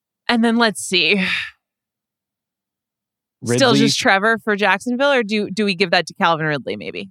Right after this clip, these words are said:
Speaker 2: I think Ridley, maybe even Walker, but yeah, I would go with Ridley. I think that's
Speaker 1: Let's
Speaker 2: the
Speaker 1: go with
Speaker 2: guy. I
Speaker 1: Ridley.
Speaker 2: thi-,
Speaker 1: All right.
Speaker 2: I think we're at the point where we can, like, rely on or count on Trevor to be good, I think.
Speaker 1: Okay, just, just if we're keeping track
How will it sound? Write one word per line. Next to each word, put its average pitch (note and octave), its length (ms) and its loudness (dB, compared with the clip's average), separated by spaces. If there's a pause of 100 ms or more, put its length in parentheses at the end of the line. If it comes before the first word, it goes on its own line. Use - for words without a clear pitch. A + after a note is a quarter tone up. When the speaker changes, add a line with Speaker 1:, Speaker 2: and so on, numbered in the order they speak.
(120)
Speaker 2:
I D#3 60 0
think A3 200 0
Ridley, D#3 480 2
maybe C#3 280 0
even C3+ 180 0
Walker, A2+ 420 -2
but B2+ 240 -2
yeah, C3+ 160 2
I D3 80 4
would D#3+ 80 -4
go G3 100 2
with D3 120 -2
Ridley. G2+ 320 -10
I F#2 60 -12
think A2 180 -4
that's F#2+ 160 -4
Speaker 1:
Let's F#4+ 140 -8
Speaker 2:
the - 60 -8
Speaker 1:
go G#4+ 40 0
with D#4+ 160 -2
Speaker 2:
guy. F3+ 60 0
I - 20 2
Speaker 1:
Ridley. G2+ 200 -2
Speaker 2:
thi-, - 340 -8
Speaker 1:
All E4+ 40 0
right. D#3+ 160 0
Speaker 2:
I F3 60 2
think B3+ 140 -2 (280)
we're G#3+ 120 2
at B3+ 80 0
the A#3+ 80 0
point G3+ 200 2
where D#3 120 2
we D3 180 0
can, D3 180 0
like, A#2+ 220 0 (260)
rely A2+ 420 0
on G2+ 220 -4
or A2+ 100 -2
count B2 300 0
on G#2+ 200 0
Trevor G2 300 -6
to F2 100 -14
be F#2 280 -20
good, - 180 -20 (420)
I F#2 80 -16
think. - 340 -20 (380)
Speaker 1:
Okay, A#3+ 400 -2
just, D4 340 -6
just D4 300 -2
if G4+ 120 -4
we're G#4 140 0
keeping C4+ 340 -4
track F#3+ 560 -4